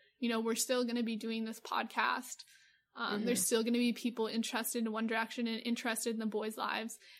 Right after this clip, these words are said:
Speaker 1: and people that you wanna stay friends with.
Speaker 2: Yeah.
Speaker 1: You know, 'cause you've been through things. Once you've been through different things with people, you stay friends, you know?
Speaker 2: Yeah.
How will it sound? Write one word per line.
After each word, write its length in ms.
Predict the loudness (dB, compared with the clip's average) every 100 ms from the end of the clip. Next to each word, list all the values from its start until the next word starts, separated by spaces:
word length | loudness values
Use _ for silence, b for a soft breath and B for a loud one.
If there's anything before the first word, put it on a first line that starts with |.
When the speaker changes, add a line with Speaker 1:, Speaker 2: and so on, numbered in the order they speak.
| b
Speaker 1:
and 220 | 2 4 4
people 280 | 2 2
that 120 | 2 4
you 120 | 4
wanna 240 | 4 2
stay 180 | 2 0
friends 400 | 0 0 2 0
with. 200 | -4 -8 -14 -2
Speaker 2:
Yeah. 260 | 2 2 2
Speaker 1:
You 80 |
know, 100 | 0
'cause 180 | 2 4
you've 200 | 4 4
been 260 | 4 4 4
through 260 | 0 -4
things. 400 | -4 -6 -4 0
Once 180 | 2 4
you've 160 | 4 4
been 220 | 4 2
through 240 | 2 2
different 320 | 2 0 -2 0
things 240 | 2 2
with 120 | 0
people, 320 | -2 -2 0
you 140 | 2 0
stay 240 | 2 0
friends, 520 | 0 -4 -4 -4 -4
you 100 | -4
know? 160 | -4 0
Speaker 2:
Yeah. 320 | 2 4 2